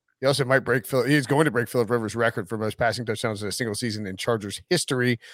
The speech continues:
But all for naught in this game, as the Chargers looked like complete crap and lost, Wilson, to the Houston Texans, forty-one twenty-nine.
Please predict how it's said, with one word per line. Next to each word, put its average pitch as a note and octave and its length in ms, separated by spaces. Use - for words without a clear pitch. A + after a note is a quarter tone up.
But E3 180
all G3+ 300
for B3+ 220
naught F#3 260
in C3 80
this A#2+ 180
game, A2+ 360
as C3 140
the C#3+ 100
Chargers F3 400
looked D#3+ 160
like C#3+ 180
complete D3 400
crap C3+ 420
and C3+ 200
lost, C#3 480
Wilson, G#2+ 520
to D#3+ 160
the C#3 100
Houston G#2+ 580
Texans, - 640
forty-one A2 640
twenty-nine. C#2 520